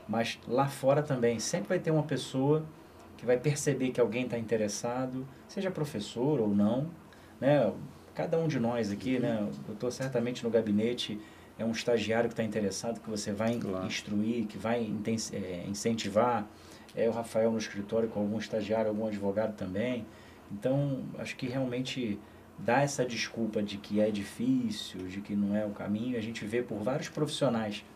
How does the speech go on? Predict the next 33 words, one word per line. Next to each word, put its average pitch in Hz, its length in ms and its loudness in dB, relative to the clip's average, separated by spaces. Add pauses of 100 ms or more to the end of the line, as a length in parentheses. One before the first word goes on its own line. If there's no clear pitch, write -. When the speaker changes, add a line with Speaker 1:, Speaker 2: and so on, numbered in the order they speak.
(340)
Speaker 1:
que - 80 -10
a - 20 -4
gente 113 220 -4
já 117 80 2
recebeu 110 500 0
aqui, 120 360 -2 (100)
Speaker 2:
Uhum. 107 260 0
Speaker 1:
que 143 120 -2
tiveram 135 440 6
N 180 320 4
dificuldades 139 1120 2 (540)
e, - 160 -4
e - 60 -4
conseguiram, 110 680 -2 (180)
né, 110 200 -4
conquistar 107 640 -4 (200)
um, 101 480 -6
um 101 80 -10
cargo 98 360 -4
público, 110 680 0 (280)
conquistar 104 460 -4
um 104 140 2
escritório, 120 760 0
uma 104 120 2
atividade, 98 760 -2 (440)
é, 98 40 -8
é, 90 480 -6 (240)
de, 98 120 -10
de 98 160 -8
ponta, 117 600 4
né, 117 100 4
a 113 40 -2
própria, 110 440 2